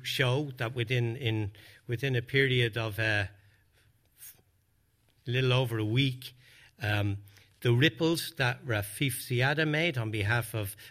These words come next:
Palestinian artists and poets, uh, are kind of unstoppable. So I, I, this is the poem I wrote as a result of the workshop. Dima.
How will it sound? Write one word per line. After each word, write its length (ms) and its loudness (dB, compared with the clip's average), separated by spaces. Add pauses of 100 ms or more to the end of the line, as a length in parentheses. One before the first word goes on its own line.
Palestinian 720 0
artists 540 -4
and 120 -4
poets, 540 -4 (400)
uh, 240 2
are 140 2
kind 300 -4
of 100 -2
unstoppable. 760 -4 (240)
So 240 -8
I, 260 0
I, 140 0
this 300 -2
is 160 -2
the 80 -6
poem 480 -2
I 80 0
wrote 400 -4
as 160 -8
a 80 -8
result 380 -8
of 40 -16
the 80 -10
workshop. 420 -10 (1900)
Dima. 340 0